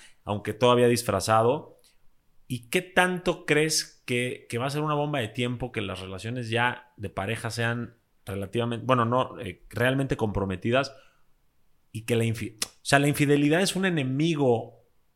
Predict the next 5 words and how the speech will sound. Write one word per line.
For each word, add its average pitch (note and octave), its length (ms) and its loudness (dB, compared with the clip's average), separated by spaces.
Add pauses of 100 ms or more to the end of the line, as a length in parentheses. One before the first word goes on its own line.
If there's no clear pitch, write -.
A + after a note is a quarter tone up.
(640)
de G#2+ 260 -2
las G#2+ 160 0
relaciones B2+ 680 0
o A#2+ 140 2
es - 340 -2